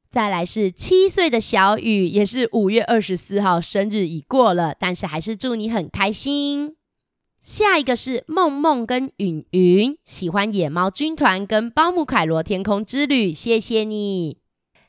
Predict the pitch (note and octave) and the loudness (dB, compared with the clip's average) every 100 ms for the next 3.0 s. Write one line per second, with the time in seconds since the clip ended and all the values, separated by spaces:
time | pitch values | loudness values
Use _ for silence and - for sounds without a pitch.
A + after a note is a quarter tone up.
0 | _ - G3+ F#3 F3 - A3+ G3+ - - | _ 0 0 2 -2 -4 0 0 0 0
1 | G#3 C#4 E4+ A#3 G3 F#3+ G3+ - A3+ G3 | 0 0 0 4 6 4 2 -2 -2 0
2 | A3+ F#3 D#3+ D3 F3 G#3+ F#3+ D#3+ D#3 E3+ | 0 0 -2 -4 -6 -4 0 0 -2 -6